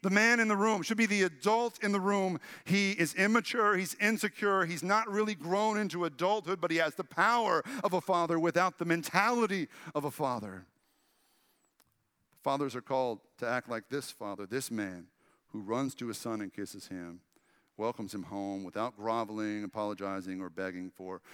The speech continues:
forgiveness. And finally, the son begins to speak after he's been <laughs> embraced by his father. Maybe as his father is throwing himself on him and holding him and crying, the, the son starts the speech he's <laughs> rehearsed. He starts the speech. He says, "Father, Father, I've sinned against heaven and against you.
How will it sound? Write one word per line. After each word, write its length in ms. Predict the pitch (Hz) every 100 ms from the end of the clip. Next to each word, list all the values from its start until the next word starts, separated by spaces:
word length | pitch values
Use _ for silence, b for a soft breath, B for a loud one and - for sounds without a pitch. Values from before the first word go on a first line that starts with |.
| B
forgiveness. 480 | - 90 95 90 90
And 120 | 101
finally, 320 | - 131 147 139
the 100 | 113
son 340 | - 139 123 B B
begins 340 | 135 127 123 -
to 80 |
speak 500 | 113 - - 139 110
after 300 | 110 123 131
he's 160 | 127 127
been 140 | 127
<laughs> 80 | 120
embraced 380 | 120 135 170 -
by 120 | 127
his 160 | 120 -
father. 300 | 131 139 127 226 190
Maybe 220 | 165 143
as 280 | 143 170 175
his 160 | 143 -
father 380 | - 156 156 123
is 100 | -
throwing 340 | - 147 156
himself 400 | 139 - 139 127 185 175
on 240 | 151 151 147
him 80 |
and 120 | 131 104
holding 440 | 147 165 156 135
him 260 | 147 147 135
and 160 | 117
crying, 480 | - 156 160 156 139
the, 140 | 131 143 220 160
the 120 | 156
son 340 | - 190 202 170
starts 360 | - 214 196
the 140 | - 170
speech 360 | - 262 294
he's 180 | 226 170
<laughs> 80 | 156
rehearsed. 400 | - - - - 254
He 80 | 208
starts 360 | 190 226 226 -
the 80 | 220
speech. 260 | - 302
He 80 | 214
says, 200 | 190 190
"Father, 260 | - 262 262
Father, 240 | 240 208 202 277
I've 140 | 202 202
sinned 220 | - 233
against 240 | 208 190
heaven 180 | 196 208
and 100 | 208
against 300 | 190 208 -
you. 180 | 208 190